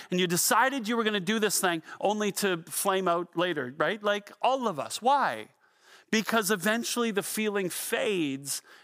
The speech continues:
and now we're not feeling it anymore, and everything just kind of falls apart. We don't get changed by what we know, and we don't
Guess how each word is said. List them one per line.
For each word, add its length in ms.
and 200
now 220
we're 140
not 260
feeling 440
it 120
anymore, 560
and 240
everything 460
just 200
kind 200
of 60
falls 260
apart. 520
We 100
don't 140
get 140
changed 400
by 100
what 220
we 120
know, 360
and 160
we 140
don't 360